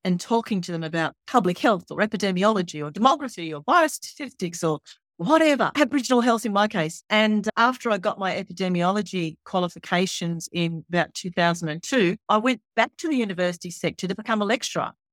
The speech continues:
'cause I felt the power in being able to help people see the world a little bit differently. Because in my mind, a lot of the people that were at university were the types of people I went to med school with,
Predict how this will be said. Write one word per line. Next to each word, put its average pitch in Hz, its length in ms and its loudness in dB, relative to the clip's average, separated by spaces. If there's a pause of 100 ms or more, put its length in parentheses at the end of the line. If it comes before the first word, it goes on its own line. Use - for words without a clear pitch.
(160)
'cause 220 180 0
I 214 160 4
felt 240 380 2
the 208 100 -2
power 254 680 2
in 220 280 0 (420)
being 208 240 0
able 202 280 2
to 185 80 -6
help 254 380 0 (100)
people 220 420 0
see 202 300 -2
the 185 120 -4
world 196 440 4
a 180 100 0
little 233 420 4
bit 214 240 -4
differently. 214 720 -4
Because - 400 -2 (180)
in 208 160 2
my 208 320 6
mind, 190 480 4
a 185 80 -2
lot 208 200 2
of 202 60 -2
the 196 80 -6
people 202 420 -6
that 170 140 -4
were 180 100 -2
at 170 120 -2
university 185 840 -2 (320)
were 190 100 0
the 190 80 0
types 214 420 2
of 185 100 -6
people 185 320 -2
I 180 60 4
went 175 220 -4
to 180 100 -6
med 185 240 0
school 185 340 0
with, 160 260 -4